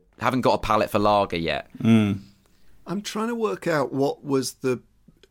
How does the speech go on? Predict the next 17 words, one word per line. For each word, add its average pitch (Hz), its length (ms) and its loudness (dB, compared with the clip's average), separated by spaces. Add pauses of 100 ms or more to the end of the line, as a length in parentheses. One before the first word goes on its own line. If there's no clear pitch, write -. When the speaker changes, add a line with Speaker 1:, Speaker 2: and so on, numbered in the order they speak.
(120)
Speaker 3:
alcohol 131 380 -2
sponsor 120 640 -2
in 117 140 -2
two 123 200 -4
thousand 113 420 -4
and 117 100 -2
nine. 110 480 -4 (200)
I, 117 200 -4 (760)
I - 40 -20
think 160 200 -2
it, - 320 -8
Kopparberg 151 640 -2
might 139 180 -2
have 123 140 -8
been 131 160 0
after 123 320 -6
that. - 520 -6